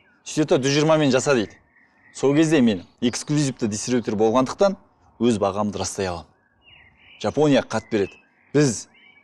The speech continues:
ком-, Қазақстандағы Daco Motors компаниясы біздің эксклюзив дистрибьютор болғандықтан біз мынандай бағамен сатқанды растаймыз деген. А біз эксклюзив болғандықтан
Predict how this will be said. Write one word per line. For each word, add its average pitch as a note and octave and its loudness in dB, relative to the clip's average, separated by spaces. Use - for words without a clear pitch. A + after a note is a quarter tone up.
ком-, - 0
Қазақстандағы B2+ 2
Daco B2+ 0
Motors A2+ 0
компаниясы A2 0
біздің G2+ -6
эксклюзив G2+ -8
дистрибьютор G#2 -4
болғандықтан G#2 -4
біз A#2+ 2
мынандай G#2 0
бағамен F#2+ -2
сатқанды F#2 -10
растаймыз F#2+ -8
деген. - -16
А F#2+ -4
біз B2 -2
эксклюзив C#3 -2
болғандықтан E3+ 2